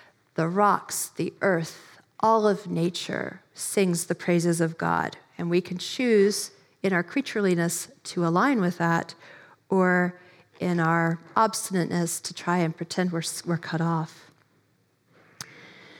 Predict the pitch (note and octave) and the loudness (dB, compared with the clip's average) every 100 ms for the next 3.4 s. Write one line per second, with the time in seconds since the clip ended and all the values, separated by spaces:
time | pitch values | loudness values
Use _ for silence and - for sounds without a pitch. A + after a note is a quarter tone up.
0 | - - - C4 C4 F#4 A4 G4 D#4 D4 | -20 -4 4 6 6 8 8 8 6 2
1 | D4 B3 A3 - F3 E3 F#3 - _ _ | 4 2 2 2 2 2 0 -8 _ _
2 | - A3+ B3 C4+ D#4+ - D#4 D4+ C4 A3+ | -2 2 4 4 2 2 4 4 4 4
3 | A3+ A3+ B3 | 2 2 0